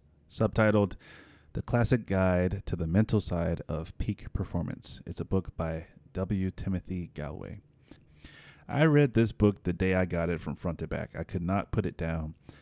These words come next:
I had to throw away a highlighter when I was finished because it didn't have anything else to give.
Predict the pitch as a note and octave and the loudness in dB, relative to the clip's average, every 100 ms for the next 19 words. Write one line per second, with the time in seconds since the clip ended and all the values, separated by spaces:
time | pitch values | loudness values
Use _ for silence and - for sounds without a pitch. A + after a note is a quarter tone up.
0 | _ F#2+ G2 - G#2 G#2 G2+ G2 E2+ F#2+ | _ 0 0 0 4 6 6 2 0 2
1 | G2 F2+ F2 F2 E2+ E2+ D2+ - G2 F2+ | 2 2 2 0 0 -2 -6 -4 -2 -2
2 | - - - E2 E2 F2 F2 F2 F2 F2 | -4 -10 -8 -8 -4 -2 0 0 0 0
3 | F2 F2 - D#2 F2+ E2+ | 0 0 -2 -4 -2 -2